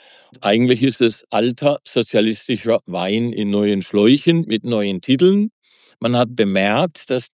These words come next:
die Eltern, die Kinder, die jungen Leute selbst registriert haben, dass die Hauptschule zwar abgeschafft ist, aber der Hauptschüler natürlich nicht.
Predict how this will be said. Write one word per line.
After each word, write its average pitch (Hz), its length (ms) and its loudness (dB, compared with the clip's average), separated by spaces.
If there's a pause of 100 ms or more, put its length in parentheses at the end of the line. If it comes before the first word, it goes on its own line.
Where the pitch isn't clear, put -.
die 107 120 0
Eltern, 160 640 2
die 127 140 -8
Kinder, 120 400 0
die 107 100 -2
jungen 107 220 0
Leute 101 320 2
selbst 131 600 -2
registriert 117 680 0
haben, 127 360 0
dass 104 360 -2
die 95 340 -2 (500)
Hauptschule 147 460 0
zwar 123 200 -2
abgeschafft 131 520 -2
ist, 131 140 -2
aber 117 140 2
der 131 100 0
Hauptschüler 131 500 2
natürlich 98 540 -2
nicht. - 380 -6